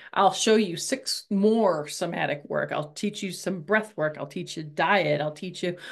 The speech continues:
why functional lab work over regular lab work. So it really does give a like, an intro into that world. So that way, if you wanna dive deeper with somebody,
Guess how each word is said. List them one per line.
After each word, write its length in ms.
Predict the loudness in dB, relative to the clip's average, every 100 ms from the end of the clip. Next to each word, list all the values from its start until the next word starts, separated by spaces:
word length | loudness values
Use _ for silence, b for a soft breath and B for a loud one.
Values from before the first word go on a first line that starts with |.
| B -8
why 340 | 2 4 6
functional 560 | 4 2 0 -2 -4 -2
lab 260 | 0 0 -2
work 180 | -4 -6
over 200 | -8 -2
regular 400 | 0 0 0 -2
lab 240 | -4 -4
work. 140 | -6 -4
So 120 | -2
it 60 | 0
really 200 | 0 2
does 220 | 0 0
give 220 | -2 -2
a 440 | 0 -2 -2 -6 -10 _ _ _ _
like, 160 | -4 -4
an 120 | 0
intro 720 | 2 2 2 -2 0 0 -4
into 640 | -6 -6 -6 -6 -6 -6 -6
that 320 | -4 -4 -4
world. 400 | -4 -4 -4 -6
So 120 | -8
that 140 | -6 -6
way, 140 | -8
if 120 | -8
you 80 | -8
wanna 200 | -8 -6
dive 400 | 0 2 2 2
deeper 300 | -4 -4 -4
with 160 | -4 -4
somebody, 520 | -4 -4 -4 -6